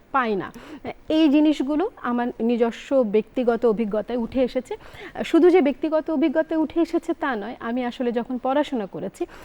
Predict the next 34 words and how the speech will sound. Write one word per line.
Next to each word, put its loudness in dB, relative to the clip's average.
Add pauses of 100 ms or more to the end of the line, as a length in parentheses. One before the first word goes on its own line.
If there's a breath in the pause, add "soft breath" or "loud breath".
(100)
আমি 2
পর্যটন 2
নিয়ে 2
কাজ 0
করছিলাম -6
আসলে -6
দীর্ঘ -4
অনেক -2
দিন -6
ধরে, -8
চব্বিশ -4
বছর -4
থেকে। -8 (360 loud breath)
দুই 2
হাজার 4
আট 0
সালে -2
আমি -2
একটা -4
আমার -4
মাস্টার্স -6 (120)
থিসিস -10
করেছিলাম -6 (360 loud breath)
বাংলাদেশের -2
এই 0
যে, -4 (240 loud breath)
আহ, -4
challenges 2
and 0
opportunities -6
নিয়ে, -2
আহ, -10
পর্যটনের -4
ক্ষেত্রে। -6